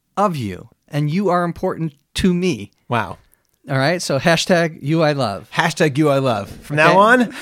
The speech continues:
Speaker 2: no more "I love you."
Speaker 1: We should do a t-shirt on this.
Speaker 2: You I love.
Speaker 1: You I love.
Speaker 2: Okay, so when the morning drive bible dot com merch section goes up eventually, we'll be having hashtag you I love t-shirts. That sound good?
Speaker 1: That sounds great.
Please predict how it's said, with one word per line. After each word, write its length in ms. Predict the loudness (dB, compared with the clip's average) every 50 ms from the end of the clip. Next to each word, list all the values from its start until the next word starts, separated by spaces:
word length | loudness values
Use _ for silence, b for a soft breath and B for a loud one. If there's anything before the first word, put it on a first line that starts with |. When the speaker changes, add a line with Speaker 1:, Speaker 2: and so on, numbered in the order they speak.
| B B B
Speaker 2:
no 160 | 2 2 4
more 140 | 6 6 6
"I 140 | 6 6
love 180 | 6 6 6 6
you." 420 | 8 8 8 8 6 2 -2 -4 -8 _ _ B B B B B B B B
Speaker 1:
We 100 | 0 0
should 140 | 0 0 0
do 160 | 2 2 2
a 60 | 2 0
t-shirt 520 | 2 0 0 0 0 -2 -2 -2 -2 _ -8
on 180 | -8 -6 -6 -6
this. 280 | -8 -12 -14 -16 -18 -20 -16 -6
Speaker 2:
You 200 | 2 4 4 6
I 80 | 6 4
love. 340 | 2 2 2 0 0 -2
Speaker 1:
You 180 | -4 -4 -2 0
I 140 | 0 -2 -2
love. 320 | -4 -6 -10 -10 -12 -2 0
Speaker 2:
Okay, 240 | 0 2 2 2 -2
so 160 | 0 -2 -2
when 340 | 0 0 2 2 2 2 0
the 340 | 0 0 0 0 0 -4 -8 _ _ _ -6
morning 260 | -2 0 0 0 0
drive 220 | 0 0 0 0 0
bible 300 | 0 0 0 0 -2 -2
dot 240 | 0 0 -2 -2 -4
com 240 | -2 0 0 0 0
merch 460 | -2 2 4 4 4 4 0 -4 -4
section 460 | -2 0 -2 -2 -2 -2 0 0 2
goes 260 | 4 4 4 4 4
up 200 | 2 0 2 0
eventually, 720 | 0 0 4 4 4 4 4 2 0 2 2 2 0 -2 -4 B B B B B B
we'll 160 | 6 6 8
be 100 | 6 4
having 260 | 2 2 2 0 -2
hashtag 460 | 0 0 0 0 0 0 0 0 2 2
you 160 | 2 2 4
I 60 | 4
love 180 | 4 2 0 0
t-shirts. 420 | 0 0 0 0 -2 -6 -8 -6
That 160 | -6 -6 -4 -2
sound 180 | -2 -2 0 2
good? 260 | 2 2 2 2 2
Speaker 1:
That 240 | 4 4 4 2 2
sounds 280 | 2 2 2 0 -4
great. 380 | -6 -4 -4 -4 -4 -6 -10